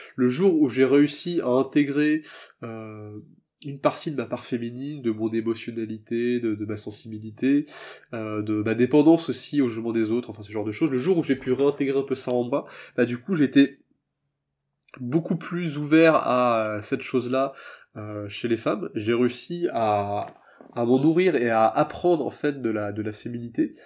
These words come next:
euh, plutôt que de la, de la juger, de la considérer comme, euh, comme, euh, médiocre, comme, euh, comme, euh, inintéressante, comme, euh,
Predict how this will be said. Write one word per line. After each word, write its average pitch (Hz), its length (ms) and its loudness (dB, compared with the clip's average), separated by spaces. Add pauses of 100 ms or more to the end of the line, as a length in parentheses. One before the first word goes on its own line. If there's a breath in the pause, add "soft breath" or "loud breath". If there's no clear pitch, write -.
(360 loud breath)
euh, 110 320 -8
plutôt 180 560 -2
que 180 160 0
de 131 180 6
la, 110 320 -2
de 104 140 -6
la 110 120 0
juger, 113 540 0
de 120 80 0
la 107 120 0
considérer 113 640 -4
comme, 104 280 -6
euh, 101 160 -8 (880 loud breath)
comme, 110 260 -2
euh, 107 560 -4
médiocre, 113 920 -2
comme, 104 300 -8
euh, 104 300 -6 (1400)
comme, 104 400 -8
euh, - 100 -8
inintéressante, 123 1300 -2
comme, 107 280 -8
euh, 104 160 -4